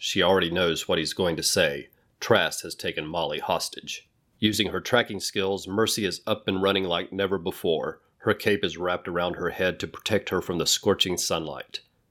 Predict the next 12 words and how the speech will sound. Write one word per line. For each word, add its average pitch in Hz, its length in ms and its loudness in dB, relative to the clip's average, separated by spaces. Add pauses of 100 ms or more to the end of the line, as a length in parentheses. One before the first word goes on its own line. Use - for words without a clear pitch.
(160)
As 92 200 0
evening 101 280 -2
approaches, 95 500 -2
she - 160 -4
comes 107 320 -2
upon 95 280 -4
the 82 80 -6
destroyed 104 600 -2
city 98 300 0
of 92 120 -2
La 90 100 -2
Croix, 78 420 0